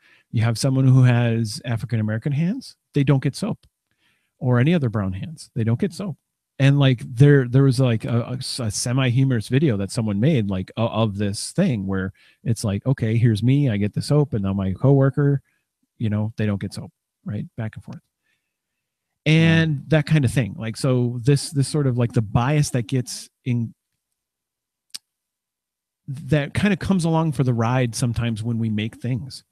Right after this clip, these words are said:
Speaker 1: or maybe always when we make things, and trying to just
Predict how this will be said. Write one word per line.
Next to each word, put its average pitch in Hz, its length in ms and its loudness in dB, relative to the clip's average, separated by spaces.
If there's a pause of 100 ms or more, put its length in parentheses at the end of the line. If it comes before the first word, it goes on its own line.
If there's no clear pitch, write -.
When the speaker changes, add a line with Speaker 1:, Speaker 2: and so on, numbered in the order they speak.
(140)
Speaker 1:
or 175 80 6
maybe 175 280 4
always 208 320 2
when 110 140 0
we 107 100 2
make 160 220 -2
things, - 360 -12 (600)
and 120 540 0
trying 180 320 -2
to 269 160 -4
just - 440 -6